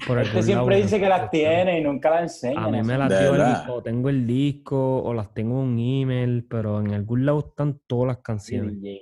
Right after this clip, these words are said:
Speaker 2: J Gallo, ¿verdad? Eso.
Speaker 3: Papi, eso es un clásico, de verdad.
Speaker 1: Papi, la, hay una que decía, este,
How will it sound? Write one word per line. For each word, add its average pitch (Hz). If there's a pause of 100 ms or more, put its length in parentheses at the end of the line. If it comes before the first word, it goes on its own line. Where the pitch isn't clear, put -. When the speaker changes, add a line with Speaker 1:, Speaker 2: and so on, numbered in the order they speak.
Speaker 2:
J 101 (300)
Gallo, 139
¿verdad? 131
Eso. 101
Speaker 3:
Papi, -
eso 104
es 101
un 117
clásico, 92
de 90
verdad. 76 (180)
Speaker 1:
Papi, 127
la, 117
hay 117
una 131
que 135
decía, 120
este, 101